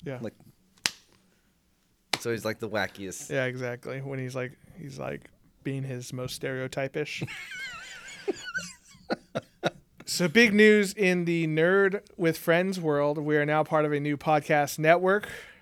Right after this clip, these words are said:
Speaker 1: Age of Radio.
Speaker 2: Yes, sir.
Speaker 1: So, uh, you may start to notice, uh, th-, who knows?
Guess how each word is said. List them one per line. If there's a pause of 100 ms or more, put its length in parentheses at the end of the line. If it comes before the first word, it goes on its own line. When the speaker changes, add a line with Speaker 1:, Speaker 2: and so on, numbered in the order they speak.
(840)
Speaker 1:
Age
of
Radio.
Speaker 2:
Yes,
sir. (420)
Speaker 1:
So,
uh, (600)
you
may
start
to
notice,
uh,
th-,
who
knows?